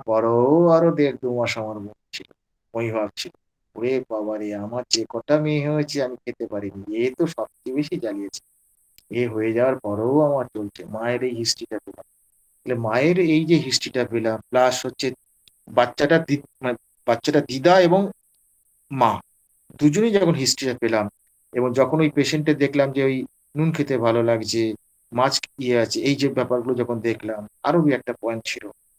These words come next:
তখন আমি বাচ্চাটাকে কিন্তু মেডোরিনাম দিচ্ছি। তো মেডোরিনাম দেওয়ার পর পেশেন্টটা কিন্তু খুব দ্রুত improve করে এবং ইয়ে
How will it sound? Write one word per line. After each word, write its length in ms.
তখন 260
আমি 200
বাচ্চাটাকে 480
কিন্তু 200
মেডোরিনাম 640
দিচ্ছি। 220
তো 60
মেডোরিনাম 460
দেওয়ার 240
পর 100
পেশেন্টটা 420
কিন্তু 220
খুব 120
দ্রুত 240
improve 240
করে 220
এবং 120
ইয়ে 180